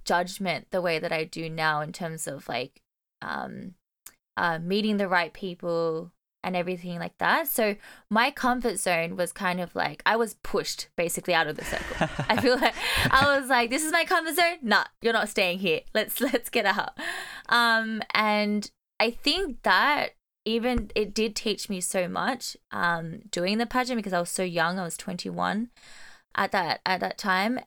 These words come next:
Speaker 1: And I was basically put in the deep end. And I think a lot of my job opportunities, like working at the r-, radio station and the broadcasting station where I met you, I was also chucked in the deep end because,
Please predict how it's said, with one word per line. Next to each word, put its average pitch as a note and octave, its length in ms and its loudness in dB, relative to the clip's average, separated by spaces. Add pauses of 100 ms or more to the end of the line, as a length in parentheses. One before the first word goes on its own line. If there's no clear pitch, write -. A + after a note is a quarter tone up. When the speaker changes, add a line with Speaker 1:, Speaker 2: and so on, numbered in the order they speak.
Speaker 1:
And F#3 680 -2 (360)
I G3 160 2
was G3 180 -2
basically F#3 1120 -2 (160)
put G3+ 160 -2
in G3+ 140 2
the F#3 80 0
deep F3 360 -2
end. C#3 400 -6 (320)
And A3 100 4
I A3+ 100 4
think E4 280 -2
a A3+ 100 2
lot G3+ 180 4
of G#3 180 0
my F3+ 260 4
job F3 340 0
opportunities, E3+ 960 -4 (280)
like F3+ 280 0
working G3+ 380 0
at F3 100 -6
the F#3 80 -8
r-, - 140 -12 (140)
radio E3+ 320 -4
station E3 460 -6
and D#3+ 100 -8
the E3 40 -10
broadcasting E3+ 560 -8
station E3+ 380 -8
where E3 120 -2
I D#3 60 -2
met - 180 -4
you, F3 360 -2 (480)
I F#3+ 80 4
was F#3+ 160 0
also G3+ 600 2 (220)
chucked F3 300 -4
in F3+ 100 -4
the E3+ 80 -4
deep D#3 300 -6
end D#3+ 220 -4
because, F3 580 -2